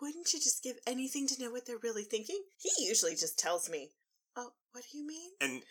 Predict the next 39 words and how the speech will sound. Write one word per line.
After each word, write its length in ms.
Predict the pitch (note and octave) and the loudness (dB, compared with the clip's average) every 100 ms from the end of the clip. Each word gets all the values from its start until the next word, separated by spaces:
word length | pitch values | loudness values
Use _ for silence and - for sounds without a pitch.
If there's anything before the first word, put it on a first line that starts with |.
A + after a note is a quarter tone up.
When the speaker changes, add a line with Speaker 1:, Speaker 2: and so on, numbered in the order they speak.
| - - | -12 12
Speaker 2:
Spike 480 | - - D3+ D#3 | 12 12 10 8
in 100 | D#3 C#3+ | 8 6
the 40 | |
background 480 | C3 C3 - B2+ B2 | 8 6 6 2 2
is, 120 | A2 | 0
like, 200 | B2+ G#2 - - | 0 -2 -10 -20
waving 380 | B2+ C#3 C3+ C#3+ | 2 4 4 2
his 140 | B2+ - | 2 2
paw 340 | - C3+ A#2 | 4 2 2
in 100 | A#2 | 0
front 200 | - A#2+ | -4 -4
of 60 | A#2 | 0
his 140 | A#2+ | -2
throat. 260 | - B2 - - | 2 0 0 8
Woof! 360 | C4+ - - - _ | 10 10 6 -4 _
Speaker 1:
Yeah. 160 | G3 - - _ - | 0 0 -2 _ -10
Speaker 2:
<laughs> 880 | - - - - - G#3+ A3+ A3 A#3+ | -6 -4 -6 -10 4 8 10 10 10
Speaker 1:
He's 240 | G#3 A3 | 8 4
like, 200 | G3+ E3+ - | 6 4 6
"Oh 120 | F#3+ | 4
yeah, 180 | G3 E3+ | 4 4
you're 160 | E3 E3+ | 4 2
not 200 | E3+ - | -2 0
supposed 220 | E3+ - | -2 0
to 60 | D#3 | -4
be 40 | |
able 120 | D3 | -4
to 80 | - | -4
talk." 260 | D3 B2+ - - - _ | -4 -6 -10 -14 -14 _
Speaker 2:
So 340 | - A3 G3 G3 | 6 8 8 6
on 240 | E3 F3 | 8 8
and 100 | D#3+ | 8
on 180 | C3 A#2+ | 6 4
we 120 | A#2 | 0
go 260 | G#2 F#2+ F#2+ | -2 -2 0
with 140 | G#2 | -2
Fluttershy 560 | - C#3 A#2+ A2+ A2+ G#2+ | 0 2 4 2 0 -2
and 100 | A2+ | -4
Twilight. 640 | - G2 F#2+ F#2+ F#2 F#2 | -6 -6 -8 -8 -8 -10